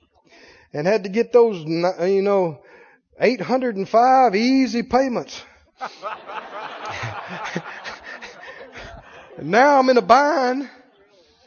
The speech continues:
And, uh, you know, it's nobody's fault but mine.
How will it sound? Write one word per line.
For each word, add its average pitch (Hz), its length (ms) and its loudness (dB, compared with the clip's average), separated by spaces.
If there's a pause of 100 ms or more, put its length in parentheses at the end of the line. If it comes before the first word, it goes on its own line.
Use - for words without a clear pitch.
(760)
And, 226 340 4
uh, 214 240 2 (640)
you 247 220 -2
know, 277 180 6
it's 226 140 4
nobody's 330 500 6
fault 381 380 4
but 262 120 -4
mine. 349 540 2